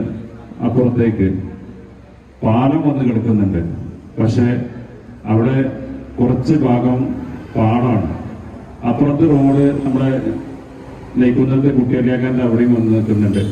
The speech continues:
കോൺക്രീറ്റ് ചെയ്ത റോഡ്. അതിന് കുറച്ച് പ്രദേശത്ത് ഈ പാടത്ത് നമുക്ക് അതിൻ്റെ സുമനസ്സുകളായിട്ടുള്ള ആളുകൾ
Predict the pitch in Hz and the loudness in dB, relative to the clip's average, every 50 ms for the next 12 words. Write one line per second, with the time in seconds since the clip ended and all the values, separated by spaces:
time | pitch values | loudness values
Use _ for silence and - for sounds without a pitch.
0 | - - - - 113 117 113 110 110 117 110 - 113 107 107 104 98 92 95 90 | -4 -8 -6 -2 0 2 2 4 4 2 4 4 4 4 6 4 4 4 2 2
1 | - - - - - - - - - - - - - - - - - - - 120 | 0 -2 -6 -8 -10 -10 -12 -14 -16 -16 -18 -20 -20 -20 -20 -20 -12 -4 0 2
2 | 139 139 147 139 139 135 135 139 147 175 170 170 - - - - - - - - | 2 2 4 4 2 2 2 2 2 2 2 2 0 -6 -8 -10 -12 -10 -4 -2
3 | 127 123 135 131 127 127 123 127 135 131 127 127 123 123 120 110 110 113 120 123 | 0 2 2 4 4 4 2 2 2 2 2 2 2 2 2 2 2 2 2 0
4 | 120 123 120 113 95 - - - - - - - - - - - - 110 110 113 | 0 2 2 2 2 2 0 -4 -8 -8 -10 -12 -12 -14 -16 -12 -4 -2 0 2
5 | 107 107 123 113 107 110 113 113 123 123 123 123 - - - - - - - - | 2 2 2 2 2 2 2 2 2 2 2 2 0 -2 -6 -10 -14 -14 -16 -12
6 | - - 117 113 123 123 123 120 123 120 120 123 123 120 123 120 117 110 110 107 | -2 0 2 4 6 4 4 4 4 4 4 4 4 4 4 4 4 4 4 4
7 | 110 107 107 117 117 | 4 4 4 4 4